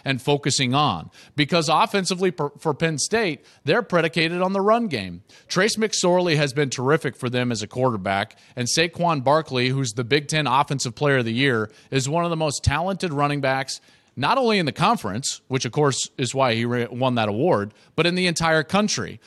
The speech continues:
Now, they run that zone read style of offense where McSorley will be reading the in man on the line of scrimmage. Those players for Wisconsin are Vince Biegel and T J Watt.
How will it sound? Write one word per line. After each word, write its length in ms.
Now, 140
they 160
run 260
that 200
zone 460
read 340
style 400
of 120
offense 560
where 140
McSorley 640
will 160
be 160
reading 480
the 180
in 240
man 260
on 120
the 60
line 240
of 80
scrimmage. 520
Those 260
players 400
for 140
Wisconsin 800
are 120
Vince 260
Biegel 460
and 160
T 140
J 200
Watt. 360